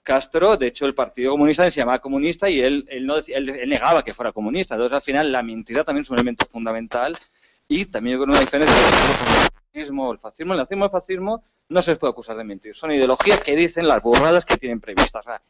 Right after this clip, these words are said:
Stalin, o sea, Hitler lo decía bien claro lo que quería. "Quiero, mm, expandir el Reich, el espacio vital,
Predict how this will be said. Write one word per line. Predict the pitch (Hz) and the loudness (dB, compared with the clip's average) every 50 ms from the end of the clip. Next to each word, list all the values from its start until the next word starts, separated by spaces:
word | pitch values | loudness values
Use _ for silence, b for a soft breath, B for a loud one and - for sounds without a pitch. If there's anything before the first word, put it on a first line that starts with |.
| _ _ _ | _ _ _
Stalin, | - 156 143 - 170 170 170 170 170 170 - _ _ _ _ _ _ _ - | -8 -8 -4 -4 -4 -2 -2 -4 -6 -6 -10 _ _ _ _ _ _ _ -12
o | - 123 | -8 -6
sea, | 131 127 - - _ _ _ _ _ - | -6 -6 -6 -10 _ _ _ _ _ -2
Hitler | - 175 170 180 180 160 | 2 4 4 6 6 6
lo | 143 127 | 6 4
decía | 123 117 - 131 113 | 4 2 2 2 2
bien | 104 104 107 | 2 2 0
claro | - 151 165 165 160 | 0 2 4 4 4
lo | 120 | 2
que | - 117 101 | 2 -2 -4
quería. | - 104 98 92 87 82 - _ | -2 0 0 0 -2 -6 -12 _
"Quiero, | - 147 127 120 113 110 - | -6 -4 -2 -2 -2 -4 -6
mm, | 113 110 110 107 107 107 107 107 107 _ | -12 -14 -16 -16 -18 -20 _ _ _ _
expandir | - - _ - 107 107 123 147 190 208 226 240 240 233 175 | -20 -18 _ -12 -8 -2 0 2 2 4 4 4 4 4 4
el | 127 117 113 110 | 2 2 2 2
Reich, | 113 131 156 180 202 208 214 214 214 220 220 214 - | 2 2 4 6 6 8 8 8 8 6 4 2 -4
el | 127 117 113 | -10 -10 -10
espacio | - - 104 - 117 | -12 -18 -14 -10 -6
vital, | 107 107 113 - 156 165 175 180 180 185 185 190 185 | -6 -6 -4 -2 0 2 2 4 2 2 0 -2 -6